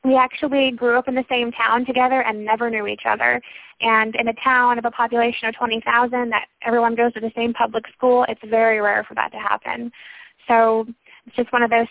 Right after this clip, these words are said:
things that kind of fell into place, and we both really feel like we're called to do this project. And so him and I met,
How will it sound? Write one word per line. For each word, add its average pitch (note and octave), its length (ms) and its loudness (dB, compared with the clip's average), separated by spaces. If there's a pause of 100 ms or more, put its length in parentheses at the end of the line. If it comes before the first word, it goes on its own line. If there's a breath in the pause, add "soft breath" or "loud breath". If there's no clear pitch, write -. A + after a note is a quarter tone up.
things A#3+ 260 0
that - 160 -8
kind A#3 140 0
of A3+ 80 -8
fell A#3+ 180 2
into A3 180 -2
place, A#3 440 0
and A#3+ 80 -4
we A3+ 100 -2
both A3+ 280 0
really A#3 380 0 (200)
feel A3+ 140 2
like A3+ 160 2
we're - 180 -4 (140)
called A3+ 340 2
to A3 60 -20
do A#3+ 140 2
this A3+ 220 -6
project. A3+ 640 0
And A3 360 -6 (540 loud breath)
so C4 100 4
him C#4 200 2
and - 80 2
I D#4 120 6
met, A3 320 2